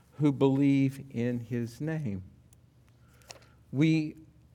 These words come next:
we are part of the family of God. Notice he says, uh, let me finish that, that thought in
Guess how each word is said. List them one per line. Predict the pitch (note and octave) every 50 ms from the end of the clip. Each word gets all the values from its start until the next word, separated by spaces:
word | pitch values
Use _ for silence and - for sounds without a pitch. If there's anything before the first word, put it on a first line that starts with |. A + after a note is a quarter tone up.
| _ _ _ _ _ _ _ _ _ _ _ _ _ _ _ _ _ _ -
we | B2+ B2+ D#3 F3+ F#3+ E3+ D3+ C3+ B2+ D3 E3 - - - - _ - - - _ _ _ _ _ _ _ _ _ _ _ _ _ _ _ _ _ _ _ _ _ _ _ _ _ _ _ -
are | D3+ D3
part | C3+ - - F3+ F3+ F3+
of | E3
the | E3 D#3+
family | - - E3+ D3+ D#3 D#3+ E3 E3
of | E3 D3 -
God. | - G3 G3 G3+ F3 C#3+ A#2 G#2 A#2 - - - - - _ _ _ _ _ _ _ _ - - _ _ _ _ _ _ _ _ -
Notice | F3 F#3+ G3 F#3 F3 -
he | - F#3 D#3
says, | - - F#3 E3+ E3 D#3+ D3+
uh, | F3+ D#3 D#3+
let | F3+ G3
me | F3
finish | D3 - - E3+ F3 F3+ D#3+ - -
that, | - E3+ C#3 C3+ C3+ - - - - - - B2+
that | B2+ C3+ B2+ B2 - -
thought | - E3 F#3 F#3+ D#3+
in | D3+ C#3+ C3+ C3+